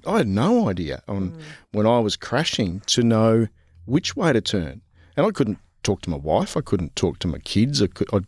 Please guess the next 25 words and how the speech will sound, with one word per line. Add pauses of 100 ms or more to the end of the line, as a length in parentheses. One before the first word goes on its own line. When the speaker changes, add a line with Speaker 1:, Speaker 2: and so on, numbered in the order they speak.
(140)
Speaker 1:
you
know, (400)
for (100)
God's
sake,
I
wouldn't
talk
to
my
mates. (400)
No
Speaker 2:
Mm.
Speaker 1:
way. (300)
That's
ridiculous.
They're
gonna
find
out
that
I'm
a
bit
weak,